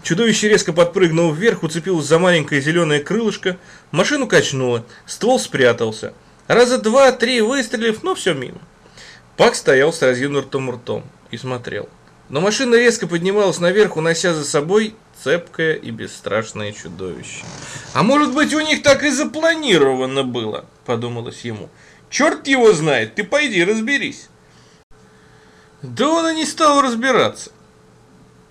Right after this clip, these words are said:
Он первым делом подобрал свою железяку, а потом пошел поглядеть,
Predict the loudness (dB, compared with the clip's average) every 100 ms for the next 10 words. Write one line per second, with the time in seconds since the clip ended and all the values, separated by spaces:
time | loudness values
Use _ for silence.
0 | _ _ _ _ _ -12 -10 -2 2 4
1 | 4 2 0 2 4 4 4 4 2 2
2 | 0 -2 -2 -2 0 0 -2 -6 -20 _
3 | -20 -20 _ -6 -4 0 0 2 0 0
4 | -4 -4 -4 -4 -4 -6 -8